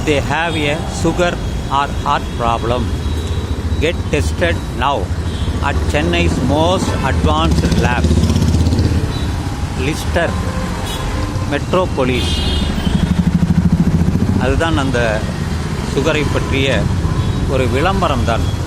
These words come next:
ட்ரூ ஹெல்த் பேக்கேஜஸ், ஹெச் பி ஏ ஒன் சி, டி எஸ்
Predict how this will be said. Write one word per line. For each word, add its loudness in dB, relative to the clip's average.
ட்ரூ 2
ஹெல்த் -2
பேக்கேஜஸ், -2
ஹெச் 0
பி 2
ஏ 2
ஒன் 0
சி, 0
டி 2
எஸ் -4